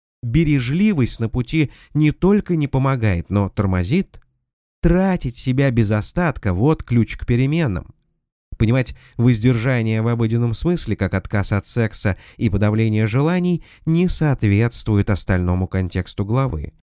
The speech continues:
Конечно, людям, незнакомым с настоящей работой над собой, подавление плохого видится основным способом самосовершенствования. Проблема в том, что подавление не приводит к обретению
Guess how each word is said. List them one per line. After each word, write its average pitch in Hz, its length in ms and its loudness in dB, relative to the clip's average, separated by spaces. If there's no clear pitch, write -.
Конечно, 156 640 0
людям, 123 600 0
незнакомым 98 680 0
с - 140 -12
настоящей 139 720 0
работой 92 420 -2
над 104 160 -2
собой, 180 420 -2
подавление 113 640 2
плохого 127 760 0
видится 110 540 0
основным 110 720 0
способом 90 640 -2
самосовершенствования. 92 1600 -2
Проблема 147 520 2
в - 100 -8
том, 202 220 0
что 139 240 -4
подавление 123 640 0
не 120 140 0
приводит 117 580 0
к - 60 -12
обретению 92 640 2